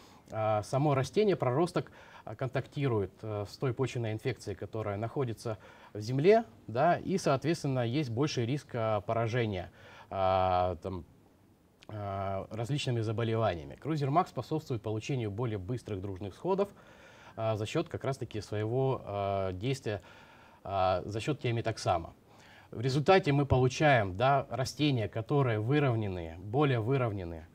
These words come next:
а, в целом на поле. Что нам дает выровненность, э, посевов и получение более дружных всходов? А, в первую очередь, а, такая культура обгоняет рост сорняков, да? Соответственно, мы можем с вами выйти,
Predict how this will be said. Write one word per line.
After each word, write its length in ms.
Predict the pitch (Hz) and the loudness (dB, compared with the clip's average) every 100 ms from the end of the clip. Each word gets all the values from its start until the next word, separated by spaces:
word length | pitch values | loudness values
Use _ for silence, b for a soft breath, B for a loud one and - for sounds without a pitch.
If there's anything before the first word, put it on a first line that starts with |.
| B B B | B B B
а, 340 | 95 92 92 | -4 -2 -2
в 80 | 87 | -6
целом 400 | - 139 120 110 | -4 -2 0 0
на 100 | 117 | -4
поле. 380 | - 170 208 233 - B | -2 0 0 -2 -8 B
Что 240 | - - 185 | -10 0 2
нам 180 | 165 135 | 4 2
дает 360 | 139 147 135 | 2 2 0
выровненность, 640 | 113 135 110 101 92 - - | -2 -2 -2 -4 -8 -10 -14
э, 600 | 101 101 98 98 95 90 - | -10 -6 -6 -4 -6 -8 -10
посевов 420 | 110 - 107 85 - - - _ - | -10 -6 -6 -6 -12 -20 -20 _ -18
и 80 | 117 | -8
получение 520 | 117 123 - 127 113 | -4 -4 -2 -2 -2
более 260 | 113 110 | -2 -4
дружных 340 | 104 117 107 123 | -4 -4 -6 -8
всходов? 380 | - 107 87 82 - - B B B B B | -6 -4 -4 -8 -18 -20 B B B B B
А, 280 | - 95 98 - - - _ - | -2 0 0 -4 -20 -20 _ -4
в 20 | |
первую 260 | 180 202 | 2 4
очередь, 520 | 160 175 156 135 - - | 4 4 2 -2 -6 -6
а, 340 | 127 120 113 | -2 0 0
такая 320 | 113 127 165 | -2 2 2
культура 380 | 156 120 165 156 | 2 -2 -2 0
обгоняет 540 | 120 98 113 143 143 - - - | 0 -2 -4 -2 -2 -4 -14 -12
рост 340 | 123 135 127 - | -6 -4 -6 -10
сорняков, 600 | - 110 120 117 110 87 - - | -8 -6 -6 -6 -6 -6 -10 -20
да? 300 | - 104 139 160 B B B | -12 -6 -6 -8 B B B
Соответственно, 720 | 135 123 143 139 127 104 90 B B | -6 -4 -4 -6 -6 -8 -8 B B
мы 160 | - 160 | -8 -4
можем 280 | 151 139 135 | -2 -2 -2
с 80 | - | 0
вами 260 | 139 131 | 0 0
выйти, 480 | 117 165 180 170 156 | 0 -2 -2 -4 -8